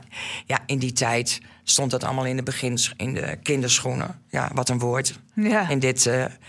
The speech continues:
Speaker 1: in deze context. Ja, ik, ehm, je moet er niet in blijven hangen. Ik ben andere dingen gaan doen. En misschien heb ik daarom wel, eh, op een of andere manier toch, eh, carrière gemaakt. Ook al was dat nooit een doel.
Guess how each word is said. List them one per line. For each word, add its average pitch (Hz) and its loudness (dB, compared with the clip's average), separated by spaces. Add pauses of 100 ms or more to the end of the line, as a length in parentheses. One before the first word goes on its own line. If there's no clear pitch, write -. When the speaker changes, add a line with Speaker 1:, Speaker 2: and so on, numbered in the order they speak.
(120)
Speaker 1:
in 123 0
deze 120 4
context. 127 -2 (1120)
Ja, 117 -4 (380)
ik, - -6 (360)
ehm, 147 0 (220)
je 165 0
moet 170 0
er 160 4
niet 160 0
in 151 2
blijven 135 4
hangen. 123 2
Ik - -2
ben 135 0
andere 151 2
dingen 127 0
gaan 127 0
doen. 123 0
En 131 0
misschien 135 2 (220)
heb 139 2
ik 135 -4
daarom 156 4
wel, 135 4 (460)
eh, 139 0
op 135 0
een 151 2
of 123 2
andere 147 4
manier 151 2
toch, 151 -2
eh, 151 2 (120)
carrière 170 2
gemaakt. 110 0
Ook 123 0
al 131 2
was 139 6
dat 123 2
nooit 131 2
een 135 -2
doel. 139 0